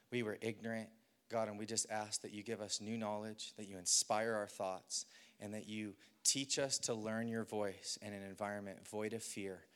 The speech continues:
And we say, "Fear, get behind us. We're children of the King. We hear from you." And we, uh, we just say, "We're sorry, God," and we receive your forgiveness in Jesus' mighty name. Amen. Give him a round of applause. Thanks, guys.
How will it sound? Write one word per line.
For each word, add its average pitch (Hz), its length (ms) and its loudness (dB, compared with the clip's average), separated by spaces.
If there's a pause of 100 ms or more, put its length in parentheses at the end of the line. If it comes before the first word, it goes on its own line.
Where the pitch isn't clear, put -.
(260)
And 104 80 -2
we 113 100 2
say, 110 240 6
"Fear, 120 380 2
get 110 180 0
behind 113 380 -2
us. 123 420 2 (340)
We're 107 120 -2
children 117 400 4
of 120 100 0
the 117 80 -2
King. 101 400 -4 (340)
We 104 80 -2
hear 120 260 2
from 117 240 -2
you." 98 280 -2 (380)
And 98 200 -2
we, 98 200 0
uh, 92 140 2
we 98 140 -2
just 101 180 4
say, 107 80 2
"We're 95 140 -2
sorry, 113 400 6
God," 117 420 4
and 98 80 -8
we 95 80 -2
receive 98 380 4
your 101 100 -2
forgiveness 87 640 -4 (120)
in 92 120 -4
Jesus' - 420 2
mighty 90 220 -4
name. 82 220 -8 (240)
Amen. 92 320 -4 (160)
Give 110 120 0
him 113 140 2
a 110 60 4
round 101 180 2
of 98 60 2
applause. 87 440 0 (280)
Thanks, - 240 4
guys. - 320 6